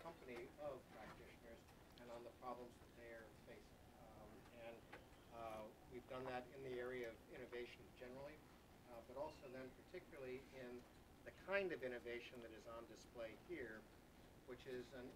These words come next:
innovation in the design of a performance measurement system that would cause the performance and learning of the city to go up, uh, and therefore would be something that would increase, uh, the total number of innovations of the city, uh, partly,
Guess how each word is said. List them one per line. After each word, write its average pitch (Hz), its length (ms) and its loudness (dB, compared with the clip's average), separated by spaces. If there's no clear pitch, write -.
innovation 131 560 0
in 156 160 -2
the 139 160 -2
design 127 400 -2
of 117 80 -2
a - 160 -8
performance 120 560 -6
measurement 127 400 -2
system 120 240 -8
that 117 80 -4
would 117 140 -6
cause 131 240 4
the 123 80 -8
performance 135 480 -2
and - 160 -6
learning 131 320 0
of 120 80 -8
the - 120 -12
city 120 240 -4
to - 160 -6
go 104 200 -6
up, - 160 -2
uh, 117 320 0
and 120 80 -2
therefore 139 560 4
would 120 200 -2
be 120 40 -2
something 127 360 -4
that 120 160 -4
would 117 120 -8
increase, 180 520 -2
uh, 117 200 0
the 120 80 -4
total 135 280 0
number 156 240 2
of 110 120 -4
innovations 104 520 -6
of - 120 -10
the - 80 -8
city, 107 200 -6
uh, 110 280 -2
partly, 131 320 4